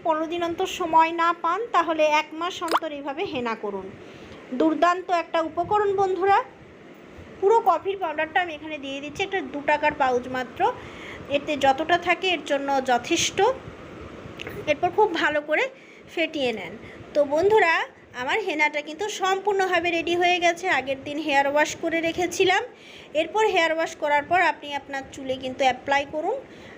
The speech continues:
আর খুব ভালো মতো অ্যাপ্লাই করুন যাতে করে আপনার সমস্ত চুলগুলো কালো হয়ে যায়।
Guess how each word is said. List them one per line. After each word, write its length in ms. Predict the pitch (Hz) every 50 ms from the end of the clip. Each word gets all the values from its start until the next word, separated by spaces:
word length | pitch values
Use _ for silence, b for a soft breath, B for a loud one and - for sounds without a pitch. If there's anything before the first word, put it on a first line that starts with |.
| B 196
আর 340 | 240 247 247 240 240 240 226 233 - - - - - - - - - - - - - - - - - - - - - -
খুব 140 | 392 440 415 330
ভালো 260 | 359 349 294 285 277
মতো 260 | 269 262 254 247 - 262
অ্যাপ্লাই 380 | 240 233 233 - 254 240 240 247
করুন 240 | 247 269 294 349 440 466 B B B B B B -
যাতে 300 | 247 254 262 262 262 269 262
করে 300 | 262 262 240 240 233 233 233 226 233 226 - - - - - - - - - - - - - - -
আপনার 440 | 269 262 247 262 254 247 247 240 240 233
সমস্ত 560 | - - - 339 370 453 523 523 523 - - 427 392
চুলগুলো 500 | 403 320 277 262 254 247 247 247 254 294 440 571 571 - - - - - - - - - - - - - - -
কালো 280 | - 302 311 349 403 453
হয়ে 280 | 359 339 285 269 262 240
যায়। 260 | 233 247 269 339 508